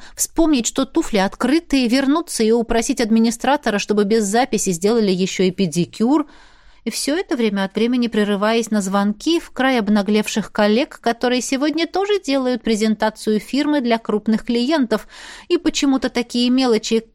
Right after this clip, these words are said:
как где хранятся ленточки с логотипами компании для бейджиков, помню только я. Казалось бы,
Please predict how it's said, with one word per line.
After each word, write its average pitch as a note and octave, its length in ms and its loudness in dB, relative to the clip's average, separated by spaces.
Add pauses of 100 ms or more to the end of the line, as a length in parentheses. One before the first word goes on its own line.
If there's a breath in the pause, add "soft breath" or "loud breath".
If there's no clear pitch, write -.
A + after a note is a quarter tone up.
как - 320 -2
где B3 380 2
хранятся A3+ 520 0
ленточки A3+ 500 0
с - 100 -6
логотипами G#3 640 -2
компании G#3 600 0
для G3 180 2
бейджиков, F4 640 -4
помню A3+ 460 0
только A3+ 640 -2
я. D#3+ 360 -6 (1300)
Казалось A3+ 500 0
бы, A#3 360 2